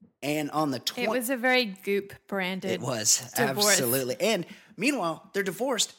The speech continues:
Speaker 1: and every day I'm f-, reading news of them doing, going to ball games together and having dinner
Speaker 2: She
Speaker 1: and
Speaker 2: sings on his album.
Speaker 1: She sings on his album, all this bullshit.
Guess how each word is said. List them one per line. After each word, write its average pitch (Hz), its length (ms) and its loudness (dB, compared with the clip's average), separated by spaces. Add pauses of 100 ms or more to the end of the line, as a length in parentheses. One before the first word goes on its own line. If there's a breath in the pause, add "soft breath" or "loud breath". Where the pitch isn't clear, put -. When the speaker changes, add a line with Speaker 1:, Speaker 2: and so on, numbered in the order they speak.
Speaker 1:
and 175 160 -2
every 233 240 -2
day 233 160 2
I'm 214 140 -2
f-, 165 120 -8
reading 175 560 -4
news 190 360 -2
of 127 80 -10
them 147 160 -6
doing, 160 320 -4
going 160 240 -4
to 151 40 -6
ball 165 320 -4
games 127 380 -2
together 127 520 -4
and 110 120 -8
having 139 320 -4
dinner 165 300 -2
Speaker 2:
She 277 60 2
Speaker 1:
and 269 100 0
Speaker 2:
sings 262 200 2
on 254 120 4
his 226 100 0
album. 226 320 2
Speaker 1:
She 190 160 2
sings 180 300 0
on 147 100 -6
his 131 140 -6
album, 175 480 -4
all 214 180 -8
this 135 160 -8
bullshit. 104 460 -10